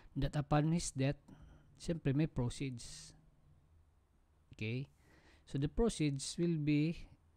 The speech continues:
general rule, it will be included as part of the gross estate of that decedent.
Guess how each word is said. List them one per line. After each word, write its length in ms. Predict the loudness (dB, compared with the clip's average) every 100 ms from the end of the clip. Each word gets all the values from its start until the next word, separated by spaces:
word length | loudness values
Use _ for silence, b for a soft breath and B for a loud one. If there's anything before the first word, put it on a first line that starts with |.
| _
general 320 | 2 4 6 4
rule, 320 | 4 2 0 -4 -14
it 80 | -4
will 240 | -2 0
be 400 | 2 2 2 0 -8 _ b b b
included 480 | -4 4 6 6 2
as 160 | -2 -2
part 320 | 2 2 2 -6 _
of 160 | -4 0
the 80 | 2
gross 480 | 2 2 0 -6 -14 _
estate 480 | -6 -4 -2 -2 -2 -6 -18 -6
of 100 | -2
that 160 | 0 -2 -2
decedent. 560 | -4 -2 -4 -4 -10